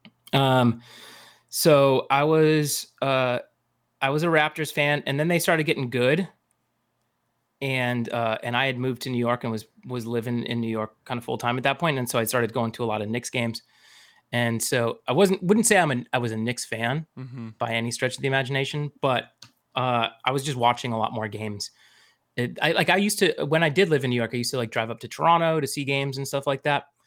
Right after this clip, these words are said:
Speaker 1: Um, but as soon as they started getting good, that's usually when I, like, jump ship.
Speaker 2: Yeah.
Speaker 1: Uh,
Speaker 2: <laughs> Okay,
Speaker 1: that's
Speaker 2: expl-,
Speaker 1: just, like
Speaker 2: explain this to me. Explain,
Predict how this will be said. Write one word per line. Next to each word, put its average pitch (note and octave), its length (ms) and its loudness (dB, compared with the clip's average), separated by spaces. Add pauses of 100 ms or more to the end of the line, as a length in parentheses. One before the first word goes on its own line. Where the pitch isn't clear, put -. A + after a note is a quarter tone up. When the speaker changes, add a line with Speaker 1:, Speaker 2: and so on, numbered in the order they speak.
(540)
Speaker 1:
Um, C3 440 2
but - 320 0 (380)
as E3 180 4
soon B3+ 200 2
as A#3+ 80 2
they A3 100 8
started G3+ 300 2
getting D#3+ 220 0
good, C#3 340 2
that's C3+ 240 0
usually D#3 260 0
when C3 160 0
I, B2+ 120 2
like, A#2 260 -4
jump A#2+ 180 -2
ship. E3 320 -2 (480)
Speaker 2:
Yeah. B2+ 200 -8 (600)
Speaker 1:
Uh, B2 340 2
Speaker 2:
<laughs> A#2 40 -4
Okay, A#2 160 0
Speaker 1:
that's B2+ 120 -2
Speaker 2:
expl-, - 40 -4
Speaker 1:
just, - 240 -2
like C3+ 80 -2
Speaker 2:
explain F3 360 0
this C3 160 -8
to - 100 -14
me. F#2 180 -14 (680)
Explain, - 380 -4